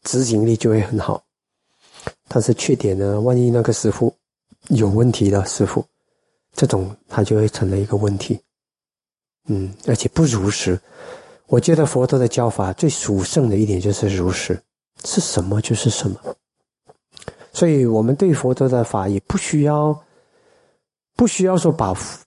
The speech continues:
把师父想象成佛。虽然师父不圆满，但是那个法是很圆满的。所以我们只要如实的对待法，我们本来就是会尽心尽力的去实践，对吧？需要把它弄成很神秘，你才要去实践吗？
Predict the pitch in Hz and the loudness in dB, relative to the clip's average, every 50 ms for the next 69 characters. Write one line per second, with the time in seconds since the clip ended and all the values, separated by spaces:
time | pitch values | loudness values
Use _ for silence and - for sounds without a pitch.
0 | _ _ _ - 117 101 98 95 95 95 98 - - 147 123 - 165 139 - 117 | _ _ _ -4 -2 -2 0 0 -2 -2 -4 -2 -2 -2 0 0 0 0 0 0
1 | 95 92 - 135 123 - - 104 107 104 - - 113 95 95 101 - 226 208 185 | -2 -2 0 0 0 0 0 -2 -4 -2 -2 -2 -2 -2 -4 -2 0 0 2 2
2 | 202 - - 190 165 - 196 170 - 190 170 165 165 151 123 110 - 170 175 - | 2 0 0 0 0 0 0 0 2 2 2 4 4 2 2 2 0 0 0 0
3 | 202 196 196 - 170 - - 117 92 101 - _ _ - - 190 156 151 - - | 0 0 2 0 0 0 0 -2 -2 -2 -6 _ _ -4 0 0 0 0 -2 -8
4 | - - - 139 110 101 104 110 127 131 120 101 98 98 - - - - - - | -14 -6 -2 0 2 2 4 4 4 4 2 2 0 -2 -4 -4 -6 -12 -10 -10
5 | - - - - - 139 120 107 98 98 98 98 101 98 104 123 139 - - 113 | -12 -12 -6 0 2 2 2 4 2 2 2 2 2 2 2 2 2 2 2 0
6 | 113 123 127 123 113 104 98 104 110 151 196 - - 135 127 120 120 120 - 147 | 2 2 2 0 0 0 0 0 0 2 0 0 0 0 0 2 2 2 2 2
7 | 139 143 131 117 - - 95 101 107 107 98 101 139 151 - 165 123 101 98 92 | 2 2 2 0 0 -2 -2 -2 0 0 0 0 0 0 0 2 0 0 0 -2
8 | 98 104 - 202 185 160 190 170 135 156 147 135 147 - _ _ _ _ _ - | -4 -2 0 0 2 2 2 2 2 2 2 0 0 -4 _ _ _ _ _ 0
9 | - 175 143 - - 117 110 - 135 127 120 117 104 107 101 - - 117 107 - | 2 2 2 2 2 -2 0 0 2 2 2 2 2 2 0 0 0 -2 -2 -2
10 | - - 95 87 - - 110 98 - _ _ _ _ _ _ _ _ _ _ _ | -2 -2 -2 -2 0 0 -2 -2 -2 _ _ _ _ _ _ _ _ _ _ _
11 | - 170 131 113 - - - - - - - - 185 180 208 208 185 147 117 120 | -4 -2 -2 -2 -2 -4 -10 -18 -14 -10 -6 -2 0 2 2 2 0 -2 -2 0
12 | 131 151 185 175 160 - 147 127 113 120 - - - - 143 120 131 180 233 240 | 0 2 2 2 2 2 0 0 0 -2 -6 -6 -4 -2 0 2 2 4 4 4
13 | 202 147 107 87 80 - 104 101 107 113 - - 113 101 - - 98 95 - - | 2 2 0 -2 -2 -2 -2 0 0 -2 -2 -2 -4 -4 -4 -4 -4 -4 -2 -2
14 | 120 110 107 113 120 | -2 -2 -2 -4 -8